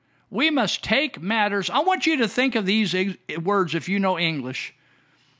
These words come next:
what the purpose of these words are. This is, this is smoke and mirrors.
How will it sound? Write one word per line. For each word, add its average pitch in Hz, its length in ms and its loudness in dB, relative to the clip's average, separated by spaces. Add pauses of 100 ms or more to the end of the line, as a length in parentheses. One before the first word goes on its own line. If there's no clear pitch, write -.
(1300)
what 202 320 -2
the 196 100 0
purpose 226 480 0
of 190 100 0
these 165 240 -2
words 147 360 -2
are. 98 240 -8
This 214 200 -2
is, 135 260 -8
this 247 200 -4
is 135 140 -6 (320)
smoke 185 800 -2 (160)
and 143 280 -2
mirrors. 127 520 -4